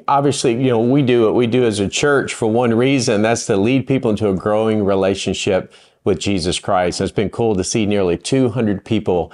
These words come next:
personally give their lives to Jesus Christ just through our weekend worship experiences. And so that's been an amazing thing. And as of the recording of this, uh, video, it's been awesome to see what God has done on a generous level as a church, just seeing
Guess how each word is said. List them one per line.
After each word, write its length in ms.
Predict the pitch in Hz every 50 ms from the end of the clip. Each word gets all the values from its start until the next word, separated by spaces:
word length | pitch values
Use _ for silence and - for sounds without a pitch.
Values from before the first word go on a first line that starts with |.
| - - _ _
personally 460 | _ - 143 147 143 - - 139 123 120
give 260 | 107 123 113 - -
their 120 | 110 104 101
lives 360 | 101 98 98 95 95 - -
to 100 | 104 90
Jesus 400 | - - 98 95 - - 87 -
Christ 400 | - - 107 95 87 78 - - -
just 200 | 151 180 165 -
through 100 | - 202
our 120 | 165 139
weekend 440 | 101 90 104 113 110 - 139 107 87
worship 400 | 82 85 - - - 135 110 -
experiences. 880 | 95 - - - - 101 90 85 82 78 73 - - 85 76 - - - - - - - _ _ _
And 80 | - -
so 160 | - 104 95
that's 260 | 104 127 143 135 -
been 160 | - 127 107 95
an 100 | 87 82
amazing 480 | 82 87 87 90 90 82 92 87 82 -
thing. 420 | - 85 82 82 80 80 82 - - - - - _ -
And 440 | 95 95 95 95 95 95 95 90
as 480 | 87 - - 90 101 113 117 117 110 117
of 400 | 123 117 107 98 92 92 - - _ -
the 380 | 78 104 113 101 113 110 104 101
recording 520 | 95 90 - - 151 160 160 147 143 139
of 100 | 131 120 117
this, 340 | 127 131 127 123 - - - - - - - - -
uh, 380 | 113 113 104 101 101 101 95 92
video, 640 | 101 110 135 147 156 139 113 104 101 95 98 101
it's 160 | 104 104 -
been 160 | - 127 110
awesome 440 | 87 67 92 107 113 - - 120 101
to 80 | 95 92
see 220 | - - 123 113
what 140 | 92 92 92
God 240 | - 107 101 104 95
has 140 | 95 90 -
done 240 | - 110 101 98 101
on 140 | 110 147 190
a 60 | 196 120
generous 600 | 92 - 104 110 117 139 135 110 95 - - 107
level 420 | 101 98 92 90 90 95 95 92 -
as 140 | 101 92 90
a 80 | 76
church, 680 | - - - - - 113 95 101 117 120 - - - -
just 240 | - 123 117 - -
seeing 400 | - 139 135 135 131 127 120